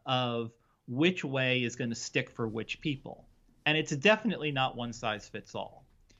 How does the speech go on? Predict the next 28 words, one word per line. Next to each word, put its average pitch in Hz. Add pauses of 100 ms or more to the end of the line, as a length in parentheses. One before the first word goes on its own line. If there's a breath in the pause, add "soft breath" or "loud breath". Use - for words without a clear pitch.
(260 soft breath)
So -
yes, 196
you 151
do 156
the 147
presentations. 135
Yes, 156
you 165
do 139
the 127
town 117
halls. -
Yes, 139
you 156
do 127
the, 113
you 120
know, 101
Q 143
and 127
A's. 104 (300)
You, 131
you 143
do 143
all 160
of 113
that 104
stuff. -